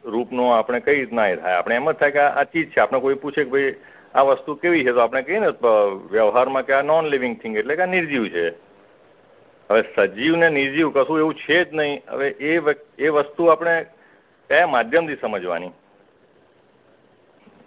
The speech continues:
દુનિયામાં કોઈ પણ વસ્તુ જળ કે જીવ એવું કોઈ ભેદ જ નથી. તો પછી આપણે જે, અમ, આ-, આપણે હ્યુમન બિંગ જે છે, મા-, જે બધી સ-, સજીવ જીવો છે, તો એની વ્યાખ્યામાં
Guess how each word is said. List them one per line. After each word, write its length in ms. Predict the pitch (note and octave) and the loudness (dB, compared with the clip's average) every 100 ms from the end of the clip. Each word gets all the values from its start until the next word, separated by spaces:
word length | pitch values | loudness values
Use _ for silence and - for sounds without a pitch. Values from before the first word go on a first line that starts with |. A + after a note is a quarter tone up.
| _ - | _ -12
દુનિયામાં 460 | G#2 A2+ C3+ D3 D3 | -6 0 0 2 0
કોઈ 200 | C3+ C3+ | 0 0
પણ 240 | D3+ D#3 | 2 2
વસ્તુ 420 | C3 B2 - D3 | 2 -2 -4 -6
જળ 240 | G2 A#2+ C3+ | 0 2 2
કે 160 | D3 | -2
જીવ 220 | G#2+ B2 | -4 -4
એવું 200 | C3+ C3+ | -2 0
કોઈ 140 | C#3+ C#3 | 0 -2
ભેદ 260 | G#2+ B2+ | 0 0
જ 160 | E3 C#3 | 0 0
નથી. 300 | B2+ A2 A2+ _ _ _ _ _ - | -4 -6 -10 _ _ _ _ _ -8
તો 100 | C3+ | -2
પછી 240 | D3 D3+ | 0 2
આપણે 280 | C#3 D3 D3+ | 2 2 0
જે, 180 | D#3 D3+ | 0 0
અમ, 580 | C#3 A2+ G2+ G2+ A#2+ A2+ | -2 -14 -20 -14 -12 -12
આ-, 380 | - A2+ A#2 A#2+ | -8 -4 -2 -2
આપણે 200 | B2+ D3+ | 0 0
હ્યુમન 360 | B2 B2 D3+ D3+ | 0 0 -2 0
બિંગ 220 | D#3 D3+ | -2 0
જે 140 | D#3 | 0
છે, 160 | C#3 D3+ | 2 0
મા-, 460 | A#2+ A2 G#2 G2 | 2 2 0 -2
જે 120 | G#2 A#2 | -6 -4
બધી 220 | B2 A#2 | -4 -4
સ-, 340 | - G#2+ G2+ | -2 0 0
સજીવ 260 | G#2+ B2 D3+ | -2 0 -2
જીવો 320 | C3+ C#3+ C#3+ | 0 2 2
છે, 180 | C#3+ C#3 | 2 0
તો 200 | C3 C3 | 0 -2
એની 360 | B2+ C#3+ D#3+ | 0 0 0
વ્યાખ્યામાં 840 | D3+ C#3+ C#3 - D#3+ E3 E3 E3 E3 | 2 2 0 0 2 2 0 0 -2